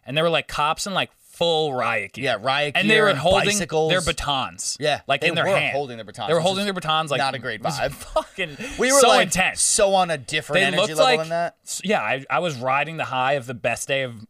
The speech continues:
Speaker 1: the, assumably, like, the last fifteen months.
Speaker 2: Yeah.
Speaker 1: And I'm just, like, staring at what felt like, uh, the troopers from Star Wars.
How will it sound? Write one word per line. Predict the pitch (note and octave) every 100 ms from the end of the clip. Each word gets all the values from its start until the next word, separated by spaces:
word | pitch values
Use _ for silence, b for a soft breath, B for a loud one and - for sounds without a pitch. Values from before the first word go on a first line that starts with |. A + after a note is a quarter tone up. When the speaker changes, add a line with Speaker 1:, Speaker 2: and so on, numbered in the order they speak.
| G#2
Speaker 1:
the, | A2 A#2 G#2+ -
assumably, | C3+ - F3 G#3 F3 D3+ D3
like, | C3 C3
the | C#3
last | B2+ B2
fifteen | - C3+ - C3+
months. | A2 A#2+ F#3 B2+
Speaker 2:
Yeah. | A2+ -
Speaker 1:
And | B2
I'm | C#3
just, | C#3+
like, | C3+ C3
staring | - - C#3+ C3+ C3
at | A#2 G2+ _ _ _
what | C3 C#3+ B2+
felt | - E3 F3 F3+
like, | D#3 D3 C3+ C#3+
uh, | B2+ A#2 A2+ G#2+ G2+ G2 _ _ _ _
the | A#2
troopers | G#2+ - D3 B2+ A2 F#2+
from | - G#2 F#2+ F#2
Star | - - A#2 A2
Wars. | F#2 B1 - -